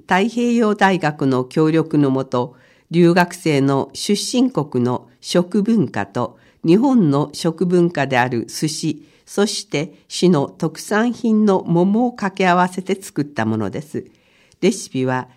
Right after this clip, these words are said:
市ホームページに掲載するとともに、市役所でも配布します。このイベントでは、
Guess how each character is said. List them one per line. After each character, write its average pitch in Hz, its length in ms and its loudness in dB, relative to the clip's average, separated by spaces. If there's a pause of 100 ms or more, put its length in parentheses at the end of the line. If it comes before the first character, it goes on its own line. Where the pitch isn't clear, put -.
市 - 320 -4
ホ 180 200 0
ー - 20 4
ム 180 160 4
ペ 170 180 0
ー 151 60 -2
ジ 151 100 -2
に 147 180 2
掲 185 200 0
載 196 260 -2
す 196 180 -6
る 202 120 -2
と 180 160 -4
と 196 120 -2
も 147 180 0
に、 127 260 0 (220)
市 - 200 -4
役 202 260 0
所 190 160 -2
で 233 120 0
も 208 160 0
配 139 260 -2
布 - 160 -8
し - 160 -6
ま 117 140 -4
す。 - 260 -12 (540)
こ 196 120 0
の 196 240 4
イ 170 120 -2
ベ 156 160 2
ン 156 80 -2
ト 156 180 -4
で 147 120 0
は、 135 280 0